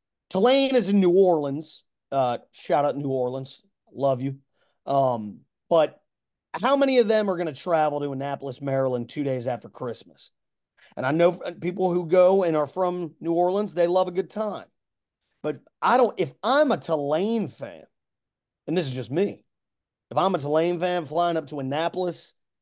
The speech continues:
in December, two days after Christmas, to see a team without my head coach and my starting quarterback and my best wide receiver and two key defensive linemen <laughs> play a hot Virginia Tech team,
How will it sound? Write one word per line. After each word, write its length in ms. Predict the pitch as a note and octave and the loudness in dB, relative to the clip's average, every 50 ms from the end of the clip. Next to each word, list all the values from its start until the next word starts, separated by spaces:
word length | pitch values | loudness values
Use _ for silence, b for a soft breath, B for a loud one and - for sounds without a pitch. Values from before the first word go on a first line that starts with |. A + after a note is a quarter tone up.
| _ _ _ _ _ _ _ _ _ - - | _ _ _ _ _ _ _ _ _ -4 -2
in 440 | D#3+ D3+ C#3+ C3+ B2+ A#2+ G#2 G2 _ _ _ _ _ _ _ _ _ _ _ _ _ _ _ _ | 0 0 0 -2 -2 -4 -8 -12 _ _ _ _ _ _ _ _ _ _ _ _ _ _ _ _
December, 560 | - - - F3 F#3 G3 G3 G#3 G3 F#3 - _ _ _ _ _ _ | -10 -2 0 2 2 4 4 4 2 2 -2 _ _ _ _ _ _
two 120 | - E3+ | -4 2
days 200 | E3 E3+ E3 D#3 | 2 2 4 2
after 200 | E3+ - C3+ B2+ | 0 -4 -4 -12
Christmas, 640 | _ - G3 G3 G3 G3 G3+ G#3 G#3 G3 - - - _ _ _ _ _ _ _ - | _ -2 0 0 0 0 -2 -6 -6 -6 -6 -12 -20 _ _ _ _ _ _ _ -18
to 60 | - | -14
see 180 | - - F3 D#3+ | -10 -4 -2 -2
a 40 | C#3 | -2
team 300 | - F#3 F3+ F3+ F3 E3 | -2 -2 0 0 0 0
without 280 | D#3 D3 F3 E3+ E3+ | 0 2 2 0 0
my 140 | D#3+ D#3 D3+ | 0 -2 -2
head 220 | D#3+ E3 D3+ C3+ | -2 -4 -4 -6
coach 400 | - D#3+ E3+ F3 F3+ F3+ - - - | -4 0 0 0 0 0 -4 -8 -8
and 180 | E3 D#3+ E3+ E3+ | -6 -6 -4 -4
my 80 | D#3+ | -6
starting 320 | C#3+ - F#3 F3 E3 D#3+ C3 | -4 -2 -2 -2 -2 -4 -6
quarterback 540 | - - F#3 F3+ F3+ F3 F#3 F#3 F#3 F3+ - - - | -4 -4 -2 -2 -2 -2 0 0 0 -2 -6 -10 -8
and 280 | D#3+ E3 F3 E3+ E3 | -6 -4 -4 -4 -4
my 140 | D#3+ D#3 D3+ | -4 -4 -2
best 240 | D3 E3 E3+ - E3 | -2 -2 -4 -2 -2
wide 200 | E3 E3+ E3+ D#3 | 0 0 0 -2
receiver 520 | D3 - - E3+ E3+ F3 E3 F3+ F3+ E3+ b b b b _ _ _ _ - | -4 -10 -8 -6 -6 -4 -4 -4 -6 -8 b b b b _ _ _ _ -2
and 260 | - D#3+ F3 F3 D#3+ C3+ | 0 2 2 2 0 -2
two 240 | - - F#3+ F3 | -2 -2 -2 -2
key 200 | C#3 - F#3+ F3+ | -2 -8 -10 -6
defensive 360 | E3 D#3+ B2+ F3 E3+ C#3+ D3 C#3+ | -6 -4 -2 -2 -4 -2 -4 0
linemen 580 | D3 D#3+ E3 E3+ E3+ F#3+ F3 F3+ F#3 D#3+ - - _ _ _ | 0 2 2 2 0 0 -2 0 -2 -4 -8 -10 _ _ _
<laughs> 180 | _ _ _ | _ _ _
play 320 | - E3+ F3 F3 F3 F3 D#3+ | 2 4 4 6 4 4 2
a 160 | C#3+ C#3 C3 | 0 -2 -4
hot 320 | - - - E3+ F3+ - - | -4 -2 0 0 0 0 -2
Virginia 380 | E3 D#3+ C#3 D3 E3+ E3 D3+ C3 | -6 -6 -4 -2 -2 -2 -4 -2
Tech 240 | - E3 E3+ E3+ - | -2 -2 -2 -2 -2
team, 480 | F#3+ G3+ G3+ G#3 G#3 G#3 G3+ G3 E3+ | -2 -2 0 0 0 -2 -4 -6 -8